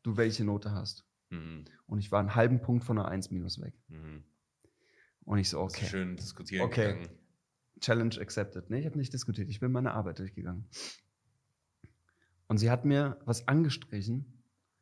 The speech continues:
Speaker 1: was ich so nicht im Raum stehen lassen konnte. Das konnte ich nicht akzeptieren. Es war aber auch, also, es war ein dummer Flüchtigkeitsfehler von mir.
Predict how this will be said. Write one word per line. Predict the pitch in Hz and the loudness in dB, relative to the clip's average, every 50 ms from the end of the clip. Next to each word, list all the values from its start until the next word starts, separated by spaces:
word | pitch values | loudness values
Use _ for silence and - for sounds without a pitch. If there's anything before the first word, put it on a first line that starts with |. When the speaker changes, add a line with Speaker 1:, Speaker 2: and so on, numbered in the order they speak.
| _ _ _ | _ _ _
Speaker 1:
was | 117 113 101 | -2 0 0
ich | 110 104 - | 0 -2 0
so | - 127 131 143 147 | 2 4 4 4 6
nicht | 135 127 135 151 151 - - | 6 6 6 4 4 2 0
im | 147 147 147 | 0 0 2
Raum | - - 107 120 131 | 2 2 2 2 2
stehen | 123 - - 110 110 107 | 0 0 0 0 0 0
lassen | 95 101 - 104 101 | 0 -2 -4 -4 -4
konnte. | - 98 104 104 107 | -4 -4 -4 -4 -4
Das | 101 - 101 - - | -4 -4 -6 -6 -2
konnte | - - 135 143 190 185 208 208 | 4 6 6 8 6 6 4 2
ich | - - 127 - - 127 | 0 0 -2 -2 2 4
nicht | 135 - - - - | 4 4 4 2 0
akzeptieren. | 151 - - - 180 170 - - 123 113 110 120 170 - - - _ _ _ _ _ _ _ _ _ _ _ _ _ _ _ | -2 0 0 0 0 0 0 0 0 0 2 0 -2 -4 -10 -18 _ _ _ _ _ _ _ _ _ _ _ _ _ _ _
Es | - 123 113 - 117 | 4 4 6 8 8
war | 123 120 | 8 8
aber | 120 117 113 - | 8 8 6 6
auch, | - 107 110 104 - - - _ _ _ _ _ _ _ _ _ _ _ _ _ _ _ _ _ _ _ _ _ _ _ _ _ _ _ _ _ | 6 4 4 2 -2 -10 -18 _ _ _ _ _ _ _ _ _ _ _ _ _ _ _ _ _ _ _ _ _ _ _ _ _ _ _ _ _
also, | - 127 120 131 127 107 - - - - - _ _ - | 6 8 10 10 10 8 6 0 -8 -18 -20 _ _ 0
es | 117 110 110 | 0 4 6
war | 113 117 117 107 - - - - - _ _ _ _ _ - | 8 8 8 8 4 0 -10 -20 -20 _ _ _ _ _ -2
ein | 135 135 - - - - - - _ _ _ _ _ _ _ _ _ _ _ _ _ _ - 117 - - - | 0 0 0 -2 -6 -16 -20 -20 _ _ _ _ _ _ _ _ _ _ _ _ _ _ -12 -12 -12 0 2
dummer | 151 151 156 156 147 139 | 6 8 8 8 8 6
Flüchtigkeitsfehler | - - 139 156 151 - 139 123 - - 131 127 127 - - 127 120 123 | 6 6 4 4 4 2 -4 -6 -2 0 0 0 0 0 0 2 2 2
von | 120 - 104 107 | 0 0 0 0
mir. | 110 113 131 175 233 277 - | 2 4 4 2 2 -2 -4